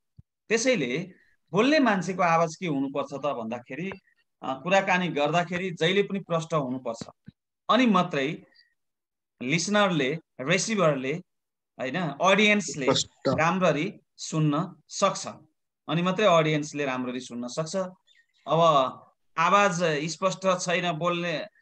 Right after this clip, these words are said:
Speaker 1: बोल्नेको, प्रेषकको आवाज, सेन्डरको आवाज स्पष्ट छैन भने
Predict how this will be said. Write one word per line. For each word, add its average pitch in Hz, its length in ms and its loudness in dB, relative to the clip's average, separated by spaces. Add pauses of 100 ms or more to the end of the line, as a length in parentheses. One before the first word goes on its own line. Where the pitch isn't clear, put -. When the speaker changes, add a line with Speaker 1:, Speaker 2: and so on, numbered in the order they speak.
(260)
Speaker 1:
बोल्नेको, 165 720 2
प्रेषकको 175 680 -4
आवाज, 156 400 2
सेन्डरको 180 500 0
आवाज 151 320 2 (440)
स्पष्ट 156 500 -4
छैन 131 200 -2
भने 143 320 -2